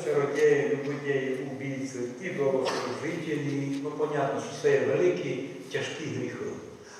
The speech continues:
Ну, останні слова, про що говорять, «І всякий любящий і делающий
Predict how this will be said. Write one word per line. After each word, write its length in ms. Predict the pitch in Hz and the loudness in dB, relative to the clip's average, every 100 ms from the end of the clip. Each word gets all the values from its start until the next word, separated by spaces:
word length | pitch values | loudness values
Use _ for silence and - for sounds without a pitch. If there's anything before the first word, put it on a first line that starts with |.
| - | -8
Ну, 340 | 175 214 240 240 | -2 4 6 8
останні 400 | 247 254 254 226 | 6 4 4 6
слова, 280 | 214 220 247 | 6 8 8
про 160 | - | 6
що 160 | - 214 | 4 4
говорять, 580 | 196 175 175 - 160 - - - - - - - - - - - - - 226 | 8 8 8 8 6 4 -2 -6 -10 -14 -18 -20 -20 -20 -18 -18 -18 -18 -2
«І 140 | 220 220 | 0 0
всякий 600 | 202 226 226 185 170 165 | 0 6 6 6 4 4
любящий 680 | 180 262 226 208 - - 185 | 4 4 8 8 6 2 0
і 360 | 190 - 151 147 | -2 -4 -6 -2
делающий 720 | 175 175 160 - 151 - 139 | 2 4 4 2 0 -2 -4